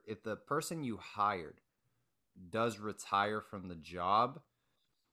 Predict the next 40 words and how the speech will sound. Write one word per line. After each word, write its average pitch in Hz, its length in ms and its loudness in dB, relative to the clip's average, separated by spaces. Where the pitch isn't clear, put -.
at 117 140 -6
the 123 60 -2
moment 139 380 2
it 113 60 -4
was 113 220 0
a 98 60 -6
good 87 140 -6
hire, 107 360 4
but 85 240 -6
looking 98 300 -6
back 110 260 0
at 92 140 -4
it, 87 80 -6
it 85 80 -8
really 120 280 -4
wasn't, 107 560 4
'cause 95 200 -8
when 123 140 -4
you 151 120 -6
hire 143 260 6
someone, 107 320 -4
you 101 80 -6
don't 117 240 -2
want 117 240 -2
them 113 160 -4
to 110 100 -8
retire 110 600 4
in 98 100 -2
three 113 220 -2
<laughs> - 0 -
years. 131 420 4
You 117 80 -2
know, 139 140 2
imagine 131 420 2
you're 120 100 -4
filling 131 360 -2
in 131 100 -2
an 113 140 -2
employment 117 580 -2
spot 92 420 -2